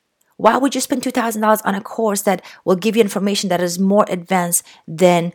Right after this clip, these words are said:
what you're trying to do right now? Because think about it, those people been in the game for a long time. So that information is, uh, more advanced. Try to start small.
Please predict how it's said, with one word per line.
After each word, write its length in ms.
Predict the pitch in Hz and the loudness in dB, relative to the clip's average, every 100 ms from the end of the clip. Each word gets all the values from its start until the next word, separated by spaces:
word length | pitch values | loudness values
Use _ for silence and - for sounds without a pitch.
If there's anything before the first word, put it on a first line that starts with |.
| - | -10
what 240 | - 170 175 | 2 2 2
you're 180 | 180 - | -4 -2
trying 180 | 151 160 | -2 -2
to 60 | |
do 120 | 156 | -4
right 200 | 139 127 | -2 -4
now? 180 | - - - _ - | -4 -8 -10 _ -2
Because 260 | - 269 240 | 2 4 2
think 180 | 277 247 | 2 0
about 200 | 175 160 | 0 -2
it, 120 | 160 | 0
those 200 | 202 - | -2 -2
people 300 | - 240 220 | -6 -4 -4
been 240 | 165 208 | 2 2
in 160 | 208 190 | 2 4
the 100 | 190 | 4
game 240 | 185 180 | 4 2
for 160 | 180 170 | 4 2
a 60 | |
long 440 | 160 156 156 160 175 | 4 6 6 6 4
time. 420 | - 359 370 - - - - - | 0 2 0 0 -8 -20 -20 -12
So 140 | - 202 | -4 4
that 180 | 226 | 4
information 720 | 233 233 208 208 220 - 190 180 | 4 -2 -2 0 0 0 -4 -4
is, 300 | 180 175 170 - _ _ _ | 0 0 0 -6 _ _ _
uh, 240 | 165 151 - - | 4 4 2 2
more 220 | 214 247 | 6 6
advanced. 560 | 202 180 214 - - - _ _ _ _ _ _ - _ | 4 2 2 2 -8 -16 _ _ _ _ _ _ -20 _
Try 240 | - 196 214 | -2 2 2
to 140 | - | 2
start 280 | 226 254 226 | 0 0 -2
small. 560 | - - 269 101 - | -2 2 2 2 -6